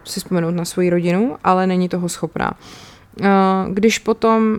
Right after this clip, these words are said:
eh, se jí někdo jako ptali, jestli třeba může trpět syndromem falešné paměti, jestli si třeba příběh o opicích nevědomky nevymyslela jako prostředek, jak se vyrovnat s traumatickým dětstvím, tak ona prostě říká, že si myslí, že ne. Eh, že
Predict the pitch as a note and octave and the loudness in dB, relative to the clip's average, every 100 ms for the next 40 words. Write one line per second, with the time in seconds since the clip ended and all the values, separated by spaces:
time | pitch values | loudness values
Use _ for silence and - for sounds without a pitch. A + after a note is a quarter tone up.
0 | - - G3 G3 G3 F#3 - A3 G#3 G3+ | -6 -6 -2 -2 -2 -2 2 4 4 2
1 | G#3 G#3 - - E3+ - F3+ G#3 G3+ G#3 | 0 0 -2 -4 -4 -4 -4 -6 -2 2
2 | G#3 G3+ G#3 G3 G3 G3+ - G#3 G3 F#3+ | 4 2 2 0 0 -2 -2 0 2 2
3 | F#3 F#3+ G3+ - G#3 F3+ F3+ G#3+ A3 F#3 | 2 2 -2 -2 2 2 2 0 2 2
4 | E3+ D#3+ - E3 A#3 - - - - F3+ | 0 -2 -2 0 -2 -4 -14 -16 -6 -4
5 | G3 F#3+ G3 G3+ G3+ - G3+ F#3+ F#3+ G3 | -2 -2 0 0 -2 0 2 2 2 0
6 | G3 F3+ G#3 - F#3+ F#3+ F#3 G3 G#3+ G3 | 0 -2 -2 0 2 2 2 4 6 6
7 | G3 F#3 - F3 D#3+ D#3+ G3+ F#3+ F3+ - | 6 2 0 -2 -2 -2 -4 -2 -4 -4
8 | F3+ E3+ F3+ F#3 - G3 F#3 F3 F3+ F3+ | -2 -2 -2 -8 -8 -4 0 0 0 -4
9 | - - F#3 F3+ F#3 F3 G#3 G3+ F3 - | -6 -4 -2 0 -2 -4 0 0 0 -4
10 | D#3+ E3 G#3 - - - - - - - | -4 -2 -4 -8 -18 -18 -18 -20 -2 2
11 | G3 - F#3+ F#3+ F#3+ F3+ - F#3+ F#3 F#3+ | 2 0 0 0 -2 -4 -2 -2 0 0
12 | F#3 F3+ - G3+ - G#3 A3+ A3 G#3+ A#3+ | 0 -2 -2 -2 -2 0 2 4 2 -2
13 | - - - - - - G3+ G3+ G3 F#3+ | -12 -20 -20 -20 -10 4 8 10 10 8
14 | G3 F#3+ D#3+ G3+ G#3 G#3+ G3+ G3 F#3+ | 6 2 0 2 6 6 6 6 4